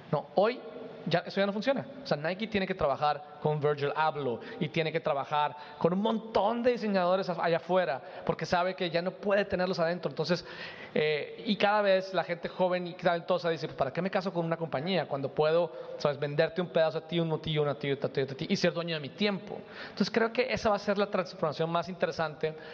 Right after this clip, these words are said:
sobre todo para las co-, para las corporaciones, porque yo lo que digo,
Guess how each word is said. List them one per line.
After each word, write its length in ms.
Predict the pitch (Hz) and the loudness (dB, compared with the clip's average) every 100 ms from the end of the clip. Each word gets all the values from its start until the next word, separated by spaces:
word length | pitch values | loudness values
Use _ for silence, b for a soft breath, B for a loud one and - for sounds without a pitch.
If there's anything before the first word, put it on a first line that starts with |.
| B B - | B B 2
sobre 200 | 175 165 | 2 4
todo 240 | 202 226 | 2 2
para 160 | 214 185 | 2 0
las 140 | - | -2
co-, 100 | 156 - - | -6 -6 -2
para 140 | 147 | 0
las 140 | 139 - | 0 0
corporaciones, 560 | 131 135 135 170 135 | 0 -2 0 -2 -2
porque 320 | - - 127 - B B B - | -6 -2 -2 -2 B B B 0
yo 140 | 156 | 2
lo 80 | 170 | 2
que 100 | 175 | 2
digo, 460 | 170 165 175 170 | 2 4 4 4